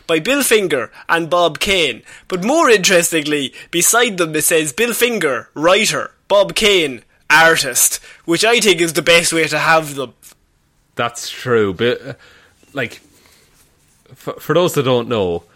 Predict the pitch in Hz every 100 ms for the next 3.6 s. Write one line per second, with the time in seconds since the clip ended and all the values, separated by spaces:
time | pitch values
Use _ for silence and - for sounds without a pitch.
0 | _ _ 170 165 - 151 117 98 - 101
1 | 107 104 95 104 98 92 85 - 98 90
2 | 82 87 80 87 104 98 - 95 92 90
3 | 85 110 113 156 160 165